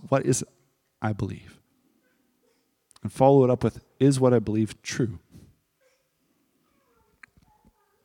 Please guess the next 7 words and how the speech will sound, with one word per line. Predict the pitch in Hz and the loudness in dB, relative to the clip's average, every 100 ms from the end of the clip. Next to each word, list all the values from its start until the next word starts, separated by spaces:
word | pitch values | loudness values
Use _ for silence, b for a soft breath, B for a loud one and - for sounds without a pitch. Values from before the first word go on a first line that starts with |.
| _ _ _ _ _ _ _ - B B B _ _ _ _ _ _ _ _ _ _ | _ _ _ _ _ _ _ -20 B B B _ _ _ _ _ _ _ _ _ _
I'm | 131 | -4
gonna | 143 | -4
close | - 151 135 | 2 2 2
this | 135 - | -2 -2
off | 135 123 | -2 -4
with | 110 | -4
something. | 110 101 95 | -6 -6 -10